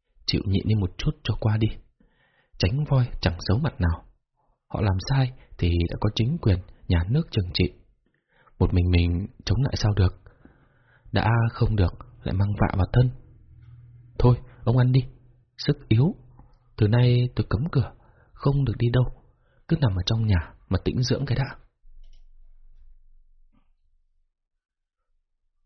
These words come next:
Phiên chợ Cầu Giáp ngày lễ Thiên Chúa Giáng sinh thật rộn rịp khác thường. Chợ họp trên một vùng đất cao rộng sát bờ sông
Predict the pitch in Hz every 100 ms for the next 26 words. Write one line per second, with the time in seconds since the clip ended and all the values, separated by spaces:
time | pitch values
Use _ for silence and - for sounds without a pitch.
0 | _ _ 139 127 104 90 90 - 85 82
1 | 160 135 92 85 80 - 107 104 - 92
2 | 135 - 104 90 123 - 120 - - _
3 | _ - 92 82 98 95 - 95 92 82
4 | - - 123 - - 80 - - - _
5 | _ _ _ - - 98 104 - 104 104
6 | - 127 131 113 90 87 90 - - 123
7 | 123 120 107 - - - - 156 - 87
8 | -